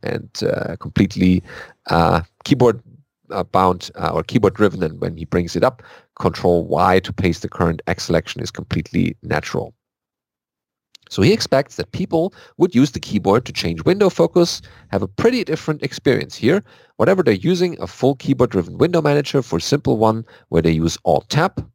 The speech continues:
or the equivalent to select through the windows. And in his laptop Cinnamon setup, uh, this has support for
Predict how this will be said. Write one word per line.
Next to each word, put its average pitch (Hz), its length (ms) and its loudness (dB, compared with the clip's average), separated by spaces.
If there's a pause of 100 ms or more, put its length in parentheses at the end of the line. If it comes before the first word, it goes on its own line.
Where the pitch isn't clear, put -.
or 80 100 -8
the 82 80 -10
equivalent 160 520 0 (280)
to - 80 -8
select - 320 -2
through 101 180 -2
the 135 60 0
windows. - 500 0 (500)
And 87 200 -8
in 87 120 -10
his 110 200 -14
laptop 143 360 0
Cinnamon 113 440 0
setup, - 400 0 (400)
uh, 87 260 4
this 117 240 0
has 185 180 2
support 139 380 0
for - 140 -10